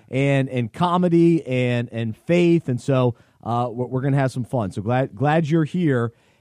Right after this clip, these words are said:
and, and let's start with the Panthers because, man, there's, there's so many things to discuss and so many possible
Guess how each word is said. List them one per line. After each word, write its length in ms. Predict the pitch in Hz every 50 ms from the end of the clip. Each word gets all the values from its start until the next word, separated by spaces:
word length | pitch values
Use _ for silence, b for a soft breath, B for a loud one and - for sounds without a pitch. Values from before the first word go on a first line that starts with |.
| _ _ _
and, 440 | 147 156 160 156 156 160 156 156 -
and 160 | 160 160 165
let's 200 | 185 233 262 -
start 600 | - - - - - 208 202 214 214 208 - -
with 320 | 156 156 170 175 170 165 - _ _ _
the 180 | - 123 139 127
Panthers 640 | - - - 147 143 131 - - 95 85 82 78
because, 600 | - - 123 - - 160 151 147 143 139 120 - b b b b
man, 220 | 175 170 165 147 139
there's, 140 | 151 165 165
there's 240 | 143 135 190 175 160
so 140 | - 220 240
many 180 | 254 240 226
things 420 | 185 - - 202 196 196 185 151 -
to 180 | - 185 180 160
discuss 720 | 131 143 131 - - - - 185 190 190 185 175 - -
and 120 | 151 139
so 160 | - - 185 202
many 200 | 214 226 202 151
possible 760 | - - - 160 170 180 160 - 202 180 175 170 165 143